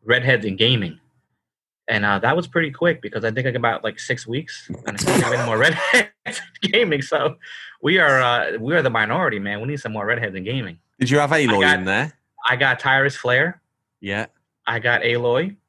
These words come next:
Speaker 2: Yeah.
Speaker 1: I had the guy from Journey to Silius.
Speaker 2: Yeah.
Speaker 1: Redheaded. Um, what else did I do?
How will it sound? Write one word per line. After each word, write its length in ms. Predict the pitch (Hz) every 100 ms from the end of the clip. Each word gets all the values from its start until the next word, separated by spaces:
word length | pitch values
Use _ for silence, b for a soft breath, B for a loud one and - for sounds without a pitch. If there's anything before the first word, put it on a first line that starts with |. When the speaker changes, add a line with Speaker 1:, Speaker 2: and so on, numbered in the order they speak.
| _ _
Speaker 2:
Yeah. 220 | 95 98 104
Speaker 1:
I 320 | 117 117 113
had 720 | 104 123 120 120 117 117 107 -
the 220 | 117 113
guy 420 | 104 120 123 127 127
from 380 | - 117 107
Journey 340 | 107 123 127 127
to 140 | -
Silius. 680 | 107 110 107 120 165 165 - _ _ _ _
Speaker 2:
Yeah. 300 | 101 101 117 _ _ _
Speaker 1:
Redheaded. 460 | 117 110 123 156 160 _ _ _ _ _ _ _
Um, 640 | 120 117 113 110 107 107 110 _
what 160 | - 135
else 180 | 135 -
did 100 | 107
I 120 | 98
do? 440 | 92 101 95 85